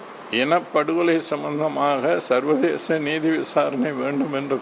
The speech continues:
கோரிக்கையோ, அல்லது அங்கு பொது வாக்கெடுப்பு நடத்த வேண்டும் என்று இவர் இப்போது சொல்வதையோ, தன்னுடன் கூட்டணி சேர்ந்திருக்கிற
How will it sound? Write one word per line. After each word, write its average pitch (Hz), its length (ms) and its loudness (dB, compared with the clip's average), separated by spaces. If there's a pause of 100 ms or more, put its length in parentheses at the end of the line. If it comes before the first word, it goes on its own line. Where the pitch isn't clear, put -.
கோரிக்கையோ, 123 720 2 (1200)
அல்லது 175 440 4
அங்கு 143 260 -6 (140)
பொது 160 280 4
வாக்கெடுப்பு 175 680 0
நடத்த 151 420 0
வேண்டும் 156 380 -4
என்று 151 240 0 (180)
இவர் 151 260 4
இப்போது 135 340 -2 (120)
சொல்வதையோ, 127 680 4 (840)
தன்னுடன் 185 480 2 (120)
கூட்டணி 185 500 2
சேர்ந்திருக்கிற 160 560 0